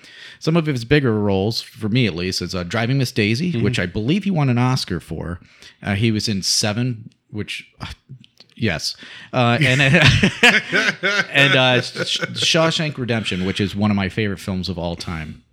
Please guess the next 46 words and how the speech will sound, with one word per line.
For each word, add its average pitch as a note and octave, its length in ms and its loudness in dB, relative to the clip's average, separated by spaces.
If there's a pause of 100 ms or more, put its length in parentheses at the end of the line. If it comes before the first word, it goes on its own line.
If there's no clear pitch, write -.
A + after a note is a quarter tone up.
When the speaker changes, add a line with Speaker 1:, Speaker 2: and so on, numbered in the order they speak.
(220)
Speaker 1:
So G2+ 180 -2 (300)
Speaker 2:
Yeah, D#3 280 4
so G3 200 2
just F#3 180 -4
a A3 120 2
little F#3+ 300 4
bit A3 100 2
of F3 80 2
background. D#3 340 0
So D3+ 100 -2
beginning E3+ 260 0
in F3+ 60 -2
seventy-one, C#3 580 0
uh, A#2+ 120 0
Freeman D3+ 300 0
started C#3 280 0
on B2+ 120 0
the, A#2+ 120 -4
uh, A#2 160 -2
the A2+ 100 -4
P C3+ 120 -6
B C3 100 0
S A#2+ 120 2
show A#2+ 320 2
The A2+ 100 0
Electric A#2+ 300 0
Company, F3+ 400 0 (640)
uh, A#2+ 320 2
which A#2+ 180 2
if A2+ 100 -4
you A#2 60 0
guys A2 160 0
go A2 140 -6
back, G#2+ 200 -2
you - 60 -10
can A2 120 -6
see - 120 -2
him G#2+ 60 -2
doing G#2 180 0
that. G#2 160 -2
And G#2+ 80 -4
I A2+ 80 0
think F#3 160 0
he A3+ 100 2
was D#3 140 2
actually, C3 440 -2